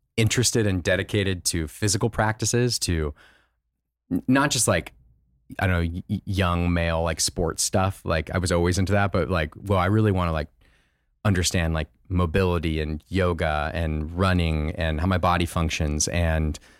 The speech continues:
nutrition and all these different types of alternative therapies my parents had turned me on to as a kid, like acupuncture, et cetera, and yoga.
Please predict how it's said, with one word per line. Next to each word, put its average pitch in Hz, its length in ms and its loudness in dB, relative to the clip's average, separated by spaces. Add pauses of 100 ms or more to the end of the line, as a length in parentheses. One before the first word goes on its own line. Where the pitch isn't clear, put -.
(300)
nutrition 80 960 2
and 78 460 0
all - 160 2
these 101 140 4
different 95 240 2
types - 200 0
of 85 80 -6
alternative 85 460 0
therapies 87 380 2
my 85 80 2
parents 82 280 0
had 82 80 -4
turned 85 220 0
me 78 100 0
on 85 240 2
to 78 340 0
as 80 100 -2
a 78 40 -4
kid, 80 180 -4
like 76 100 -4
acupuncture, 80 640 -2
et 80 80 -8
cetera, 80 420 2 (460)
and 87 140 2
yoga. 87 520 4